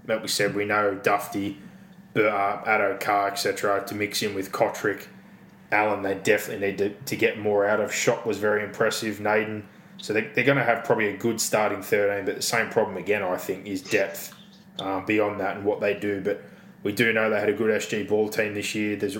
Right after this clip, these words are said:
one kid particular, Paul Alamati, a centre. Um, they won't be finished movement-wise. They'll be putting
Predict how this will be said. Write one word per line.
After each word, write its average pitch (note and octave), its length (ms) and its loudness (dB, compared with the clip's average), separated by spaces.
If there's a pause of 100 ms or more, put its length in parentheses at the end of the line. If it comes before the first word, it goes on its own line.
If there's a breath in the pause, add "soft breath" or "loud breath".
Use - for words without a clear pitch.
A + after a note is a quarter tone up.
one G#2+ 280 -4 (100)
kid - 240 -6
particular, G#2 400 -2
Paul A2 240 0
Alamati, G2+ 600 0
a F#2+ 60 -2
centre. G#2 560 0 (540 loud breath)
Um, G2 520 -2 (160)
they G#2 140 4
won't G#2+ 240 2
be G#2 80 -4
finished G2+ 400 -4
movement-wise. G2+ 840 0
They'll G2+ 120 -2
be G2+ 260 -6
putting G#2 420 -2